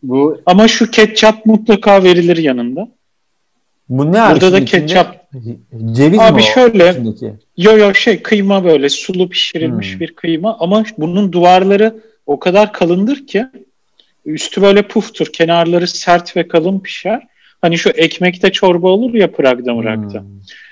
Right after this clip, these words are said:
Speaker 2: Yani bunun içindeki şeyi o kadar suldur ki kaşıkla bile, e, yiyebilirsin yani. E,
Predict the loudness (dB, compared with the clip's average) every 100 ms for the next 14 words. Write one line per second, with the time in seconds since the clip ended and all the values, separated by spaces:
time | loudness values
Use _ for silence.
0 | _ 0 2 2 2 0 2 2 2 -2
1 | -2 0 4 2 2 -6 -6 -2 2 2
2 | 0 -4 -4 -4 -6 -10 -6 -4 -6 -6
3 | -4 -2 -2 -4 -8 _ _ _ _ -4
4 | 0 0 0 0 0 0 -4 -6 -6 -4
5 | -4 -6 -10 _ _ _ _ _ _ _